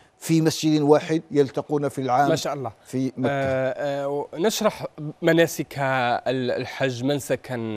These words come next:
Speaker 2: منسكا شيخنا، كما، آه، يعرف، آه، معظم المسلمون أن للحج ثلاثة، أو للحج ثلاثة أنواع: حج الإقران والإفراد والتمتع. الفرق بين هذه الأنواع الثلاثة شيخنا؟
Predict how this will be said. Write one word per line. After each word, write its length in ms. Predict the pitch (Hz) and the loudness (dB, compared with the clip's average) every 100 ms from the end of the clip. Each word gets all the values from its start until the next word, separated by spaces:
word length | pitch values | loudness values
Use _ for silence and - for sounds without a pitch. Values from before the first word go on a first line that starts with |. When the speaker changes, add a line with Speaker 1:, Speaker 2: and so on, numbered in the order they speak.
| 101 | -2
Speaker 2:
منسكا 840 | 113 131 - 127 131 113 107 95 | -2 -4 -6 -10 -8 -8 -8 -8
شيخنا، 460 | 110 147 131 175 208 | -6 -6 -4 -4 -4
كما، 500 | - 139 135 123 120 - | -4 -2 -2 -2 -4 -4
آه، 220 | 117 104 | -4 -2
يعرف، 480 | 131 151 135 123 139 120 - - _ 135 | 0 0 -2 -4 -6 -6 -10 -20 _ -2
آه، 80 | |
معظم 360 | 131 131 120 123 | 0 0 -2 -4
المسلمون 540 | 123 120 - 135 208 | -4 -6 -6 0 0
أن 200 | - 143 143 151 135 | 0 -2 -2 -2 -4
للحج 600 | 135 135 165 170 143 180 | -6 -4 -2 -2 -4 -6
ثلاثة، 560 | - 127 139 143 - - | -4 -2 -2 -4 -6 -2
أو 120 | 143 | 0
للحج 500 | 135 127 170 139 147 | -2 -2 -2 -2 -2
ثلاثة 440 | 143 127 135 - 127 - | -2 0 -2 -2 -10 -8
أنواع: 340 | 117 120 127 143 | -6 -2 -2 -2
حج 380 | - 147 123 - | -2 -6 -4 -4
الإقران 560 | 113 110 - 131 139 | -4 -4 -2 0 0
والإفراد 760 | 127 120 80 - - 131 131 123 | -2 -2 -2 -6 -4 0 0 0
والتمتع. 1400 | 120 123 117 - - - 117 104 - - 131 110 - 113 | 2 2 0 -12 -20 -4 0 2 0 -2 -4 -4 -2 0
الفرق 420 | 147 - 226 247 | 0 2 2 2
بين 320 | 135 156 147 - | 2 2 0 -4
هذه 580 | 123 131 123 120 120 - | -4 -2 -2 -4 -4 -2
الأنواع 440 | 113 101 117 107 | -2 -4 -2 -4
الثلاثة 420 | 104 - 104 104 | -6 -8 -10 -8
شيخنا؟ 300 | 104 110 - | -12 -14 -20